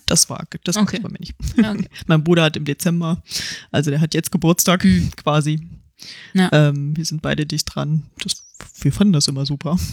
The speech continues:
Speaker 2: Ja. Ja, ich nur so semi. <laughs> Irgendwie, es war mir immer zu viel, ich feiere.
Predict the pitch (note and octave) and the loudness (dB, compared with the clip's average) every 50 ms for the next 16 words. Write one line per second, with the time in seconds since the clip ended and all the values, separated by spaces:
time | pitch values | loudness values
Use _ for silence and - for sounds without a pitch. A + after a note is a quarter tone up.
0 | - - - G#3 G3+ G4 F#4 G3 - _ _ _ _ _ _ _ _ _ _ _ | -8 -2 2 2 4 4 2 -2 -6 _ _ _ _ _ _ _ _ _ _ _
1 | _ _ _ _ _ _ _ - - G3+ A3 A3 G#3 G#3+ G#3+ F3+ E3 D3 D3+ C#3+ | _ _ _ _ _ _ _ 0 2 4 6 6 6 4 4 2 0 -2 -2 -6
2 | D#3 F3 - F#3 - A#3 B3 E4 F4 - - - - - - - - - - - | -8 -10 -10 -10 -10 -12 -14 -12 -6 -4 -2 -2 -2 -4 -6 -10 -14 -16 -18 -20
3 | _ _ _ _ - - - F#3 F#3 F3 E3+ C#4 - - - - E3 E3 F3 B3 | _ _ _ _ -10 -2 0 0 0 0 -2 -4 -6 -6 -6 -2 -2 -2 -2 -2
4 | B3+ C4 - - E3+ - E3+ E3 E3+ E3 E3 C#4+ C#4+ C#4 C#4 C#4 C#4+ C4 | -6 -8 -8 -8 -4 0 0 0 0 -2 -6 -6 -6 -6 -6 -6 -8 -10